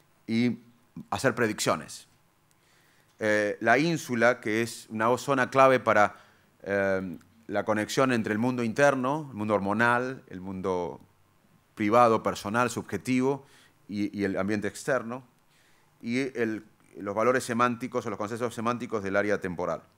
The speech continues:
Y es justo lo que se lesiona en la, eh, demencia frontal, frontotemporal, la variante frontal,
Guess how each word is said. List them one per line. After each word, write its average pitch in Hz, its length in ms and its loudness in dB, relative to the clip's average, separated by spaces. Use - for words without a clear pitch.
Y 120 60 4
es 135 80 6
justo 185 220 4
lo 147 100 8
que 120 80 4
se 131 80 2
lesiona 135 460 6
en 113 80 4
la, 104 240 6
eh, 95 320 -4
demencia 113 460 8
frontal, 110 400 6
frontotemporal, 107 560 2
la 95 60 4
variante 98 280 2
frontal, 110 440 2